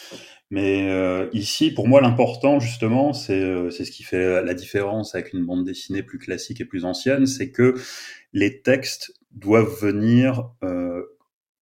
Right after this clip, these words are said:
compléter, euh, l'image, et ça doit pas être une redite. Euh, donc il faut vraiment qu'il y ait, euh, un,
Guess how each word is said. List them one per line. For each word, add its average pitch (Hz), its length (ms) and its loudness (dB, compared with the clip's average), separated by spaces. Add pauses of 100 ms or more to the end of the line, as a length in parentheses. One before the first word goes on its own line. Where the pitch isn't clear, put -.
(180)
compléter, 117 880 2 (220)
euh, 90 200 -2
l'image, 117 720 2
et 98 80 -4
ça 95 200 -4
doit 92 180 -2
pas 110 80 4
être 113 180 -2
une 98 100 0
redite. 98 640 -4 (480)
Euh, 90 580 -10 (420)
donc 92 240 -8
il - 60 -12
faut 90 240 -4
vraiment 101 420 0
qu'il 95 260 -8
y - 20 -2
ait, 98 40 -2
euh, 87 340 -4 (420)
un, 87 260 -8